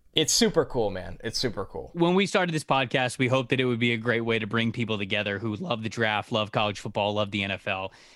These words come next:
Speaker 2: And, uh, you guys, you, you, uh, you O G sex addicts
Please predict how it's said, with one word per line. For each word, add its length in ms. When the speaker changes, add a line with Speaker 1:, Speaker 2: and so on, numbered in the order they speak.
Speaker 2:
And, 340
uh, 300
you 180
guys, 520
you, 220
you, 400
uh, 380
you 240
O 240
G 240
sex 380
addicts 500